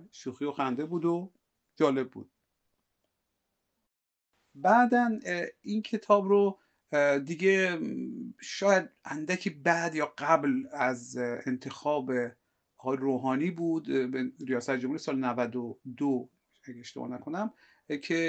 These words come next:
یک انتشاراتی که من اسمش رو نشنیده بودم از تهران با من تماس گرفت، گفت: «ما کتاب شما رو کنار خیابون دیدیم و خیلی پرفروشه، آیا، اه، می‌خواید ما چاپش کنیم؟» گفتم: «اگه بتونید مجوز بگیرید، بله، چرا که نه؟»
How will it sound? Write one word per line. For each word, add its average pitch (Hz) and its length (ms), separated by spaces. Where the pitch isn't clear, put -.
یک 208 300
انتشاراتی 185 640
که 190 80
من 185 80
اسمش 180 240
رو 175 60
نشنیده 165 320
بودم 175 180
از 170 240
تهران 156 420
با 151 100
من 156 200
تماس 160 400
گرفت، 160 360
گفت: - 80
«ما 233 140
کتاب 190 240
شما 170 280
رو 165 360
کنار 156 200
خیابون 151 360
دیدیم 147 320
و 156 100
خیلی 147 420
پرفروشه، 170 720
آیا، 170 240
اه، 165 580
می‌خواید 165 400
ما 160 180
چاپش 156 420
کنیم؟» 156 320
گفتم: 180 280
«اگه 190 140
بتونید 185 400
مجوز 156 580
بگیرید، 156 540
بله، 156 460
چرا 165 240
که 165 140
نه؟» 151 220